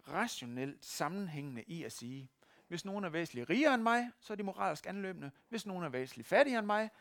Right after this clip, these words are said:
så er de moralsk anløbne. Det er da heldigt, at jeg har havnet et sted lige der, hvor man har den velstand, for man ikke er moralsk anløbne for at skulle have. Det er kun dem, der er rigere og fattigere end mig. Og hvad tænker vi om, hvis dem, der er fattigere end os,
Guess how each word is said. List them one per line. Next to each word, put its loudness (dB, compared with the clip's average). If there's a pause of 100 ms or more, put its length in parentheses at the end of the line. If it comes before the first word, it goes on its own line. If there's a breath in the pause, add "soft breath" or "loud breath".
(180 loud breath)
så -4
er 0
de 0
moralsk -4 (140)
anløbne. -8 (400 soft breath)
Det -20
er -2
da 4
heldigt, 6
at 2
jeg 6
har 4
havnet 0
et -2
sted 2
lige -2
der, 4
hvor 2
man -2 (240 loud breath)
har 0
den 2
velstand, -2
for -10
man -6
ikke 2
er -4
moralsk -2
anløbne -6
for -4
at -6
skulle -8
have. -2 (520 loud breath)
Det -6
er -4
kun -2
dem, -2
der 4
er 2
rigere 2
og -6
fattigere 0
end -10
mig. -12 (1600 loud breath)
Og 4
hvad 4 (420)
tænker 0
vi -4 (300)
om, 2
hvis -2
dem, 2
der 6
er 6
fattigere 0
end -2
os, -4